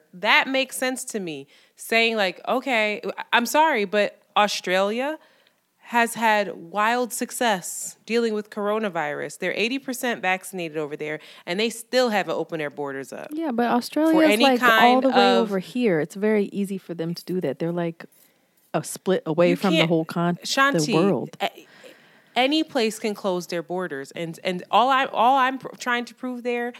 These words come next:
Speaker 1: is if you restrict travel, I don't disagree that that helps.
Speaker 2: Well, they,
Speaker 1: Isolate
Speaker 2: they're basically
Speaker 1: a certain
Speaker 2: saying
Speaker 1: strain.
Speaker 2: scientifically it doesn't help. So why are you doing it? It's
Speaker 1: They
Speaker 2: a
Speaker 1: could say that,
Speaker 2: proven
Speaker 1: but that don't make no sense.
Speaker 2: Well, it, it's a
Speaker 1: Then they're not
Speaker 2: s-,
Speaker 1: saying that scientifically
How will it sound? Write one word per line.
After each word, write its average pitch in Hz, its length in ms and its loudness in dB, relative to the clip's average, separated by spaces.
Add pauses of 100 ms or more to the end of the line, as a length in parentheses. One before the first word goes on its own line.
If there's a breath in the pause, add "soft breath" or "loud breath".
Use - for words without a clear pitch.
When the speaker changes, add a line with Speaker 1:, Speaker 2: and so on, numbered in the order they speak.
(300 loud breath)
Speaker 1:
is 190 340 -4 (140)
if 208 160 2
you 226 180 -4
restrict 214 540 -4
travel, 208 600 -4 (100)
I 180 200 2
don't 175 420 -4
disagree 160 480 -8
that 143 180 -10
that 139 200 -6
helps. - 600 -16
Speaker 2:
Well, 214 160 0
they, 196 80 6
Speaker 1:
Isolate 202 560 2
Speaker 2:
they're 240 180 6
basically 262 440 2
Speaker 1:
a 233 100 4
certain - 20 -2
Speaker 2:
saying 220 340 4
Speaker 1:
strain. 196 180 0 (180)
Speaker 2:
scientifically 254 540 2
it 165 160 2
doesn't 170 320 0
help. - 340 -14
So - 160 -2
why 175 220 4
are 180 40 4
you 170 120 0
doing - 300 -8
it? - 100 -14
It's 202 120 2
Speaker 1:
They 220 100 6
Speaker 2:
a - 40 0
Speaker 1:
could 254 120 0
say 214 200 4
that, 196 80 6
Speaker 2:
proven 185 120 4
Speaker 1:
but 170 80 0
that 196 120 6
don't 214 160 4
make 196 160 4
no 170 160 0
sense. 143 380 -4 (160)
Speaker 2:
Well, 156 500 2 (160)
it, 170 160 -2 (120)
it's 165 260 0
a 175 40 2
Speaker 1:
Then 196 120 2
they're 233 120 4
not 294 200 4
Speaker 2:
s-, - 20 -10
Speaker 1:
saying 247 220 4
that 208 100 2
scientifically 196 560 0